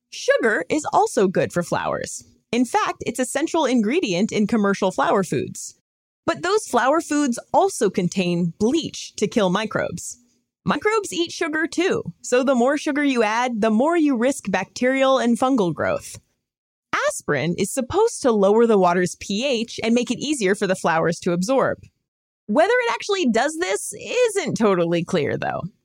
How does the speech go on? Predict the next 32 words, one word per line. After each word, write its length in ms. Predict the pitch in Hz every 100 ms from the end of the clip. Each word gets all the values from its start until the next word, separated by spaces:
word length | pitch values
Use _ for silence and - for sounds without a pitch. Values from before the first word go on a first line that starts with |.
| _ _ -
Commercial 340 | - 370 427 294
flower 380 | 277 254 277
food 320 | 240 185 175 170
uses 340 | 180 170 175
citric 460 | - 269 262 196 - 185
acid 480 | 190 - - -
to 120 | - 165
make 180 | -
this 180 | - 110
happen. 460 | 127 95 95 - 151 _ _ _ _ _
The 120 | 269 339
idea 320 | 320 370 392
behind 460 | 320 247 233 208
coins 640 | - 440 508 214 175 247 -
is 80 | 202
that 220 | 185 -
copper 500 | - 240 247 330 392 403
is 120 | 190
a 60 | 208
fungicide, 840 | - 330 214 - 156 - - - _ -
so 380 | - 196 214
a 60 | 196
penny 360 | - 196 233 247
dropped 300 | 196 214 -
in 80 | 202
the 100 | 190
water 440 | 294 330 240 311
will 160 | 214 208
keep 240 | 254 -
fungus 440 | 262 277 170 175
from 180 | - 190
growing. 420 | 202 269 165 -